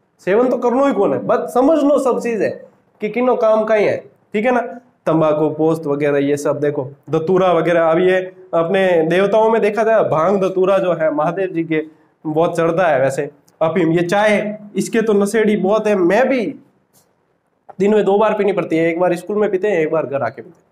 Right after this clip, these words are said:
हालांकि सब बातें दिल खोल के आपको करता हूँ, स्टूडेंट नहीं मानता हूँ, आपको परिवार का सदस्य मान रहा हूँ, इसलिए आपको बताता हूँ। कॉफी, चाय से ज्यादा नुकसान कॉफी करती है, कहवा, है ना,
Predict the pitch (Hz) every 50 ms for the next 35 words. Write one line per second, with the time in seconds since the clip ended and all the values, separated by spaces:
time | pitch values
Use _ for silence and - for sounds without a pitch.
0 | _ _ _ - 151 151 156 156 156 - 254 262 269 262 - - - - 165 -
1 | 180 165 202 220 214 - 180 185 196 202 190 190 156 135 - - 143 127 135 131
2 | - 156 160 170 165 - 262 220 247 254 254 254 247 254 254 254 226 208 208 254
3 | 254 262 254 247 - - 240 - 220 214 226 233 240 233 226 226 220 214 214 202
4 | 208 233 - - 240 214 202 190 190 196 202 220 262 - - _ _ - _ _
5 | _ - 233 226 240 247 247 247 247 233 208 - - 202 175 165 165 165 151 160
6 | 156 156 147 - 208 220 214 220 240 226 208 208 - - - - _ _ _ _
7 | _ _ _ - - 214 254 294 330 285 311 285 240 233 214 214 269 262 254 247
8 | - 277 269 262 247 - 208 214 - 226 165 151 131 143 - 123 - - 180 190
9 | 196 196 156 - - - - _ _ _ _ _ - - 202 277 269 -